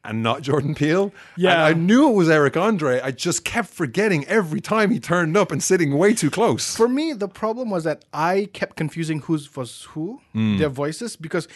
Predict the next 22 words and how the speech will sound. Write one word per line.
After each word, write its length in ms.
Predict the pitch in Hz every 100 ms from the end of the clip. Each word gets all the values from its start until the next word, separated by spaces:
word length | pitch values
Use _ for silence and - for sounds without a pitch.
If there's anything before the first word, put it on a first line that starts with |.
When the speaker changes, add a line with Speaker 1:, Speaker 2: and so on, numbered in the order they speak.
| - -
Speaker 2:
even 240 | 254 330
if 80 | 226
you 60 |
check 180 | 190 185
on 140 | 139 131
Google, 340 | 127 202 196 123
Keegan-Michael 600 | - 185 233 202 170 160 -
Key 340 | - 165 143 _ _
isn't 400 | 202 175 196 185 -
actually 300 | 156 - 165
credited 420 | - 147 170 208
with 120 | 208
a 40 | 214
cre-, 140 | - -
character 320 | - 202 202
name. 140 | 214 226
Speaker 1:
Oh, 60 | 113
he's 120 | 127
Kamari. 440 | 113 117 104 90 87
They 80 |
might 180 | 92 95
have 80 | 87